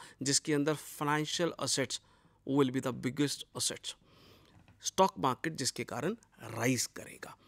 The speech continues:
स्टॉक्स में रिटर्न्स बड़ा मिलेगा, जिसके कारण by default mutual funds will be the one of the biggest beneficiaries for that।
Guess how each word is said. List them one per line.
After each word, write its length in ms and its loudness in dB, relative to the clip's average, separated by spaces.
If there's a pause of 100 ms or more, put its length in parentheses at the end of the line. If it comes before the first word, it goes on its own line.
(380)
स्टॉक्स 520 0
में 140 2
रिटर्न्स 520 2
बड़ा 340 2
मिलेगा, 500 -8 (460)
जिसके 340 0
कारण 300 -2 (280)
by 280 -2
default 360 -2 (320)
mutual 400 4
funds 300 -4
will 140 -2
be 120 -2
the 160 -2 (320)
one 160 4
of 120 2
the 100 4
biggest 440 2
beneficiaries 720 -2
for 180 -8
that। 420 -14